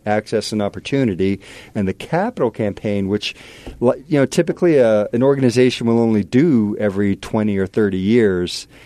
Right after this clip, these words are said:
So for the next couple years, these two will be running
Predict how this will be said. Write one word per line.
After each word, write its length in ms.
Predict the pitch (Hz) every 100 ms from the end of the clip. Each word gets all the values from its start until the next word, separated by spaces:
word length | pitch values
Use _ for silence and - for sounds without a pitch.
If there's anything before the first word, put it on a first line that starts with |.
| - - -
So 300 | - 135 123
for 180 | 117 127
the 100 | 120
next 280 | 127 143 -
couple 300 | 151 131 127
years, 340 | 110 107 104
these 240 | - 110 -
two 160 | -
will 100 | 113
be 140 | 104 101
running 480 | 98 98 98 95